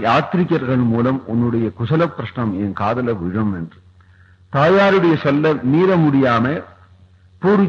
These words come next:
ஜெகநாதத்திலேயே வாசம் பெற்றார். ஜெகநாதத்தில் இருந்தாலும் ஆனால் இப்படி பல தடவைகள் அவர் கிளம்பினாரே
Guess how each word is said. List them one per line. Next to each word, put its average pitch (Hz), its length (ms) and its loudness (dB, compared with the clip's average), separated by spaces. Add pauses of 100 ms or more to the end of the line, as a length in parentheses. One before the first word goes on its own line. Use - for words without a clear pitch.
ஜெகநாதத்திலேயே 151 1040 2
வாசம் 120 460 -2
பெற்றார். 98 460 -8 (760)
ஜெகநாதத்தில் 185 760 2
இருந்தாலும் 160 520 2 (160)
ஆனால் 147 340 2
இப்படி 135 260 -2 (100)
பல 135 200 2
தடவைகள் 185 580 2
அவர் 139 340 -2
கிளம்பினாரே 143 600 2